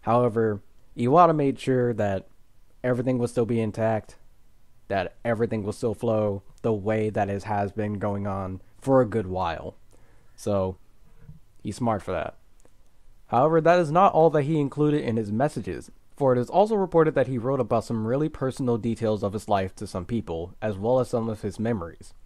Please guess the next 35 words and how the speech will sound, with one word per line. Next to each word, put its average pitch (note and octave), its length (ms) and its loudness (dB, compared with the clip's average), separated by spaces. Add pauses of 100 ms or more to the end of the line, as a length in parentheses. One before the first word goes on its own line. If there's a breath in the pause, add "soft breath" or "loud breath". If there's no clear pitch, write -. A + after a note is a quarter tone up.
(180)
It A#2 100 -8
seems C#3+ 200 -2
that C#3+ 120 2
Iwata B2 360 0
himself A2 460 -2
knew G#2 220 -2
he G#2+ 140 -4
had G2+ 160 -2
not G2 240 -2
much F#2+ 200 -6
time G2 300 -6
left F2+ 220 -4
in F#2 100 -6
this F#2 180 -12
world, B2 320 -2 (460 soft breath)
and A2 160 0
wanted G#2+ 220 -4
to A2+ 80 -6
leave A#2 260 -4
a A2 60 -2
piece C#3 260 -6
of B2 120 -4
his A2+ 160 -4
wisdom G2 300 -6
behind. F2+ 540 -6 (560 soft breath)
Like B2 200 -2
I C3+ 40 2
said B2 180 0
earlier, A#2+ 460 4 (520)
Iwata, B2 520 2 (480)
great A#2+ 280 0
man. F2 340 -8 (580)
Absolutely B2 460 -2
great A#2+ 260 -2
man. G#2+ 380 -2